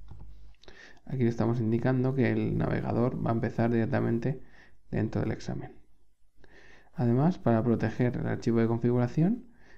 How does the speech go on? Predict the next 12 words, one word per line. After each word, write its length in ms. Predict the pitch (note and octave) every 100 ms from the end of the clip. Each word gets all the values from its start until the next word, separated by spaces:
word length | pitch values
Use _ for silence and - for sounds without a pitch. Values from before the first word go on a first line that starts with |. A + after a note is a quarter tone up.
| -
vamos 300 | - - B2+
a 260 | A#2 C3+ - - - - -
incluir 500 | - B2 A#2+ B2+ - -
una 200 | B2+ A2
contraseña. 600 | A2+ G#2 - - - - - - - - - - - - - - - - - - - - - - - - - - G2+ - - - - - - -
Esta 160 | - C3
contraseña 460 | C3 B2 B2+ C#3 D3
nos 180 | B2+
permitirá 500 | - A#2+ A#2 A#2+ B2+
cambiar 320 | C#3 B2 B2 A#2+
los 160 | A#2+
ajustes 600 | A#2 C3 C#3+ - G3+ -